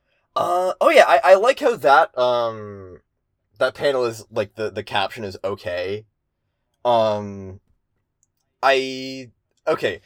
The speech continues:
another thing that I love that they wove into this. Um, I think that the, uh, Aradia, like, being okay with things and, like, that whole, like, as a ghost, how that's her whole quirk is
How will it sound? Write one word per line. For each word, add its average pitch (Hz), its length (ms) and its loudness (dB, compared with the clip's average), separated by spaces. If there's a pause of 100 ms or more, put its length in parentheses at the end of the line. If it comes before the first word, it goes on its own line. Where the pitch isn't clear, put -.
(120)
another 180 420 6
thing 147 320 0
that 131 100 2
I 127 60 4
love 120 280 2
that 117 100 -6
they 107 240 -4
wove 107 340 -6
into 95 160 -8
this. 85 380 -14
Um, 110 560 0 (420)
I 135 240 4
think 170 300 -2
that 147 340 2
the, 120 720 -12
uh, 90 560 -4 (100)
Aradia, 120 380 0
like, 107 160 -2
being 107 720 -12 (120)
okay 110 360 -6
with 104 220 -6
things 107 360 -6
and, 104 80 -10
like, 92 140 -10
that 95 220 -4
whole, 95 300 -4
like, 87 380 -10
as 117 160 0
a 117 60 -6
ghost, 95 420 -8
how 98 120 -4
that's 82 180 -8
her 92 100 -6
whole 92 200 -6
quirk 87 360 -10
is 80 380 -14